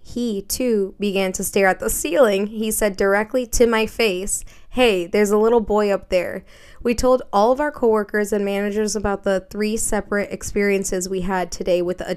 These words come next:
chi-, with children from different parties and classes seeing a little boy on the ceiling. The next day, we had downtime between parties and nobody was in the gym.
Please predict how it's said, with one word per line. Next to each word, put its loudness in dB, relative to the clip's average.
chi-, -8
with 0
children 2
from -2
different -4
parties -2
and -6
classes -2
seeing -2
a -8
little 0
boy 0
on -4
the -6
ceiling. -8
The -2
next 0
day, 2
we -2
had -4
downtime -4
between -4
parties -2
and -4
nobody -2
was -4
in -6
the -2
gym. -6